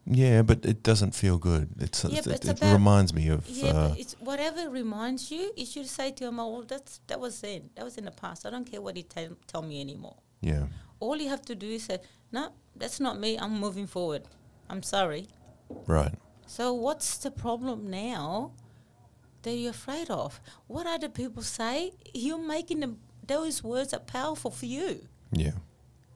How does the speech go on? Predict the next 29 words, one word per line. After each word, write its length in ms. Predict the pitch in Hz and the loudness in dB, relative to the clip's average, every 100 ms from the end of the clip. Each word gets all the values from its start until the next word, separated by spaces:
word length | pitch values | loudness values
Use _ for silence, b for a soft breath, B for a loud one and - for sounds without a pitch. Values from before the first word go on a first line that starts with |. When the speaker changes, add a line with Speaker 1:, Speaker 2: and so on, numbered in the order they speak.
| _ | _
Speaker 2:
You 140 | 254 302 | -10 -6
make 380 | 320 349 349 - | -6 -6 -8 -4
their 160 | 294 | -4
words 320 | 277 269 277 | -2 -4 -6
to 100 | - | -8
be 160 | 233 262 | -8 -10
powerful. 560 | - 254 294 214 226 220 | -8 -6 -4 -4 -6 -6
What 160 | 277 | -6
did 100 | 294 | -4
I 120 | 269 | -4
tell 240 | 269 - 262 | -4 -6 -4
you 60 | |
about 260 | 226 - 208 | -4 -4 -4
making, 380 | 220 226 226 220 | -6 -6 -8 -6
turning 340 | 226 226 220 | -2 -2 -2
a 60 | 185 | -4
word 320 | 180 202 202 | -2 0 0
in 140 | 190 185 | -4 -4
powerful? 600 | 190 170 190 330 440 - - - - - - - | -4 -4 -4 -4 -6 -8 -20 -20 -20 -20 -14 -2
Speaker 1:
Mm-hmm. 280 | 85 80 76 78 - - - | 2 2 2 -2 -10 -20 -12
Speaker 2:
What 160 | 202 202 | -10 -4
did 100 | 190 | -4
I 120 | 185 | -4
say? 380 | - 226 170 139 - - - - - - - - - - - | -4 -6 -6 -10 -18 -20 -20 -20 -20 -20 -20 -20 -20 -12 -6
Speaker 1:
Mm, 320 | - 76 76 76 - | -4 -4 -2 -2 -2
I, 240 | 78 78 | 0 0
I 60 | 80 - | -2 -2
can't 180 | - - | -2 0
remember. 360 | 73 73 76 | 0 -2 -2